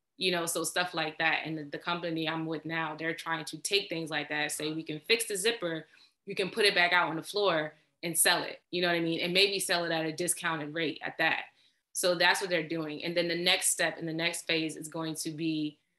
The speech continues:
upcycling, which is what I do. Um, so I'll be working with them to sort of figure out what it looks like to start collaborating with more of these bigger brands and stuff to do that kind of thing and do that rollout.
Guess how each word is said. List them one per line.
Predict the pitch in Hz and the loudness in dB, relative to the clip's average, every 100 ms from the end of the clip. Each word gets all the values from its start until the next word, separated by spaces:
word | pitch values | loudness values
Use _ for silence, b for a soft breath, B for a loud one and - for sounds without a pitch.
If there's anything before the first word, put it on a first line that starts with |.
| _ _ _ _ _ _ 175 | _ _ _ _ _ _ 0
upcycling, | 185 - 175 151 - 71 104 175 - | 2 0 -2 -4 -6 -10 -12 -14 -6
which | 180 175 | -2 0
is | 175 160 | 0 0
what | 156 | 0
I | 151 | 0
do. | 151 294 - - _ _ - | 0 -2 -2 -8 _ _ -4
Um, | 170 170 165 160 165 | 2 4 4 0 -4
so | - 180 170 | 0 2 4
I'll | 170 170 | 4 4
be | 165 160 | 2 0
working | 165 170 165 | 0 -2 -4
with | 160 | -4
them | 175 170 165 | -2 -2 -2
to | - 156 | -4 -4
sort | 175 160 | -2 -2
of | 156 | -4
figure | 175 160 165 | -4 0 2
out | 147 | 2
what | 165 | 0
it | 160 | -4
looks | 165 - | -4 -2
like | 151 156 | -2 -2
to | - | -4
start | - 160 - | -4 -4 -2
collaborating | 160 160 160 160 | -2 0 -2 -4
with | 151 | -6
more | 160 160 | -6 -6
of | 160 | -4
these | 156 151 | -6 -8
bigger | - 160 156 151 - - | -6 -4 -4 -8 -10 -10
brands | 156 156 156 147 | -6 -6 -6 -8
and | 151 | -6
stuff | 156 147 | -6 -6
to | 151 | -6
do | 160 | -4
that | 156 147 | -4 -4
kind | 151 151 | -6 -6
of | 143 | -6
thing | 151 | -6
and | 151 147 | -6 -6
do | 160 | -4
that | 147 147 | -6 -6
rollout. | 156 151 139 | -6 -4 -4